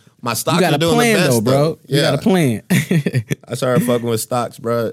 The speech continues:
Speaker 1: and I was like, "Okay, that's the way. That's the direction I wanna go in."
Speaker 2: Yeah,
Speaker 1: That's where
Speaker 2: man.
Speaker 1: you get your money up. Stocks.
Speaker 2: Yo, you heard they about to ch-, they about to, um, put on the ballot in November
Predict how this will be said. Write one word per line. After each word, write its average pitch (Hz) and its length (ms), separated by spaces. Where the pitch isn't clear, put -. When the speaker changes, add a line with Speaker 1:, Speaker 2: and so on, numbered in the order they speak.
Speaker 1:
and 104 420
I 107 100
was 104 100
like, 104 140
"Okay, 101 260
that's 98 220
the 82 140
way. 69 280
That's 90 280
the 82 100
direction 71 460
I 65 40
wanna 65 280
go 57 240
in." 131 120
Speaker 2:
Yeah, 120 200
Speaker 1:
That's 120 240
where 117 100
Speaker 2:
man. 87 80
Speaker 1:
you 80 60
get 78 220
your 76 80
money 73 280
up. 62 180
Stocks. - 580
Speaker 2:
Yo, 131 220
you 160 160
heard 160 160
they 156 60
about 156 200
to 135 80
ch-, - 120
they 135 180
about 143 300
to, 113 220
um, 113 140
put - 320
on 117 140
the 107 100
ballot 107 360
in 104 120
November 92 680